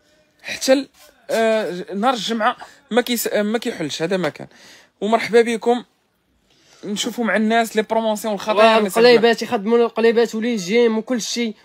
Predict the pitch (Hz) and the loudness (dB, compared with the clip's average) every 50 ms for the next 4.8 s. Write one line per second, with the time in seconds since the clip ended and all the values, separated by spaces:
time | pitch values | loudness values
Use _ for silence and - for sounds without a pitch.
0 | _ - 190 180 - 240 240 233 - 233 233 208 202 233 208 - 226 208 - - | _ -10 -10 -4 0 0 0 2 2 0 0 0 0 -4 -4 -6 -8 -10 -8 -10
1 | 240 220 - 226 226 240 240 233 233 - 208 190 220 226 202 226 240 240 233 220 | -10 -10 -8 -4 -2 -2 -2 -2 -4 -4 -4 -4 -2 -2 0 0 2 2 2 0
2 | 233 240 233 220 - _ _ _ - 208 220 233 220 - - 185 202 233 233 214 | 0 -2 -2 -6 -10 _ _ _ -4 -2 -2 -2 -2 -4 -6 -4 -2 -2 -2 -2
3 | 190 214 190 160 135 127 - - - - - _ _ _ _ 185 196 208 202 185 | -2 -2 -2 -4 -4 -8 -16 -20 -20 -20 -20 _ _ _ _ -6 -6 -4 0 0
4 | 220 214 190 185 208 - 196 180 180 160 170 170 147 - - | 0 0 0 -2 -4 -4 -4 -6 -4 -2 -2 -2 -2 -2 -6